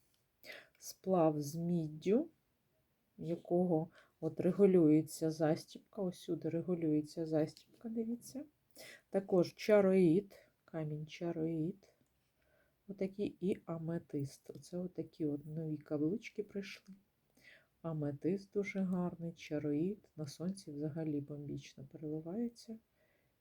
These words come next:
І от такі каблучки. Там розмір у всіх каблучок регулюється. Від сімнадцяти, навіть шістнадцять і п'ять там вроді.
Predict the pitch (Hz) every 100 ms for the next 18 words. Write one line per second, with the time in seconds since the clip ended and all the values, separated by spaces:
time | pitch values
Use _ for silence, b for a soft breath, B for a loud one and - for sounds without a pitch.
0 | _ _ 185 208 196 - 165 - 165 180
1 | 165 160 160 156 165 165 185 233 233 220
2 | - 147 - 175 - - 143 170 220 -
3 | - 180 170 165 175 165 147 147 147 147
4 | - 143 160 165 - 156 160 233 294 -
5 | - 180 170 165 - 175 - 175 156 -
6 | - 156 - 220 285 285 226 226 220 196